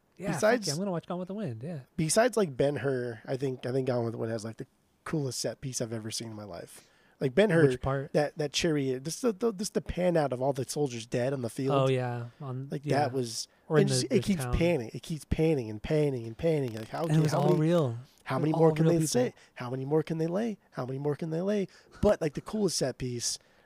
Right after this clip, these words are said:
Speaker 2: and tragic too, but, like, Ben-Hur, the chariot race, man, they built the fucking Colosseum to actually
Speaker 1: Yeah.
Speaker 2: race, to race horses,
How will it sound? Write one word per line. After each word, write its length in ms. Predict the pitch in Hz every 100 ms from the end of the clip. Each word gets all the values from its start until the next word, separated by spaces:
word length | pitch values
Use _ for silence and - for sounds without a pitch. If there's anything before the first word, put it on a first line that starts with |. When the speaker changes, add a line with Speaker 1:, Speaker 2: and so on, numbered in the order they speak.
| -
Speaker 2:
and 160 | 208
tragic 400 | 196 202 127 -
too, 220 | - 127 110
but, 160 | 120 - -
like, 200 | - 143
Ben-Hur, 400 | 131 175 151 226
the 100 | 139 113
chariot 400 | - 170 240 127
race, 260 | 120 117
man, 120 | - 151
they 80 |
built 200 | 214 254
the 80 | 254
fucking 360 | - 247 - 214
Colosseum 640 | 185 180 151 185 247 - - - -
to 160 | 220 -
actually 320 | 175 - 208 147
Speaker 1:
Yeah. 100 | 156
Speaker 2:
race, 320 | 175 - - _ _ _ _ _ 262 -
to 120 | 196
race 360 | 156 151 160 - _ -
horses, 480 | 170 220 - 277